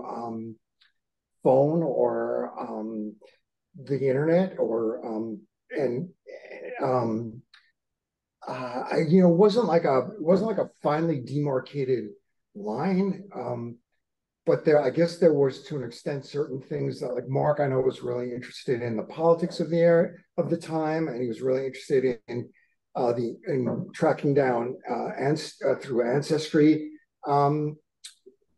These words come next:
that thing, and, and, you know, so, so, so I sort of left that to him, and, and then there were other areas that were of more interest to me, um, and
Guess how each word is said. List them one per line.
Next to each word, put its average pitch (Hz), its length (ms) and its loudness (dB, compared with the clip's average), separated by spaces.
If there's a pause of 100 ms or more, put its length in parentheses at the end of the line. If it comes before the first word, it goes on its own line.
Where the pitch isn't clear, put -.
(180)
that 135 420 4
thing, 170 320 6
and, 143 200 2
and, 131 400 -4
you 151 100 -2
know, 127 100 2
so, 131 580 2
so, 113 340 -4
so - 340 0
I 135 40 6
sort 131 260 -2
of 120 60 -8
left 123 220 4
that 120 180 0
to - 80 -14
him, 160 360 4
and, 120 240 -2 (640)
and 131 120 0
then 131 220 2
there 127 80 8
were 123 140 6
other 127 240 6
areas 127 400 8
that - 160 0
were 123 440 -4
of 113 80 -10
more 120 240 -6
interest - 300 -14
to - 60 -12
me, 143 440 -2 (160)
um, 110 440 -8 (720)
and 120 320 0